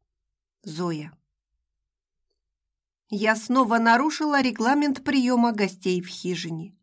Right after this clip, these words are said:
Я забыла половину того, чему наставляла матушка Ром и прочие инструктора.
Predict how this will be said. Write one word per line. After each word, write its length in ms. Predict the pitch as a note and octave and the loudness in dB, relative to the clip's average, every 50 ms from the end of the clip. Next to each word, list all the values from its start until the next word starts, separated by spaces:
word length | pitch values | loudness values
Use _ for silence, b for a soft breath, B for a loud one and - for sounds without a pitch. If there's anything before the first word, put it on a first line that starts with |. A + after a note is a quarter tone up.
| _ _ _ _ _ _ _ _ - | _ _ _ _ _ _ _ _ -10
Я 220 | F3 F#3 A3+ A#3+ | -2 0 0 2
забыла 380 | A3+ C4+ C4+ A#3+ D#4+ D4 C#4+ C#4 | 2 2 0 2 2 2 2 2
половину 540 | C#4+ C#4 C4+ C#4 C#4 B3+ C4 B3 A#3+ A#3+ G#3 | 0 2 2 2 2 2 2 2 0 0 0
того, 320 | B3+ B3 A3+ A3 C#4 D4 | 0 0 0 0 -2 -2
чему 360 | C#4+ - - C4+ A#3+ B3+ C#4+ | -2 -2 0 2 2 2 2
наставляла 640 | C#4+ C#4 C4+ C4+ - C#4+ B3 A3 G#3 A3+ A3+ A3 A3 | 2 0 0 -2 -2 -2 -2 0 0 0 0 0 0
матушка 640 | G#3+ G#3 G3+ F#3+ F#3+ F#3 F3 - - - - F3+ F#3 | -2 -2 -2 -2 -4 -6 -10 -10 -10 -8 -6 -4 -4
Ром 280 | G#3 G#3+ G#3+ G#3 G#3 b b b b b b | -2 -4 -4 -6 -8 b b b b b b
и 80 | b D#4 | b -4
прочие 680 | D4 - D#4+ D4+ C4+ A#3 - B3+ A#3 A3+ G#3+ - G#3 | -2 0 0 0 0 0 0 0 0 0 0 0 -4
инструктора. 760 | G3 F#3 F#3+ - - G#3 G#3 - - G3+ F#3 F3+ F3 E3+ E3+ | -4 -4 -6 -8 -10 -10 -10 -8 -8 -8 -8 -6 -8 -10 -12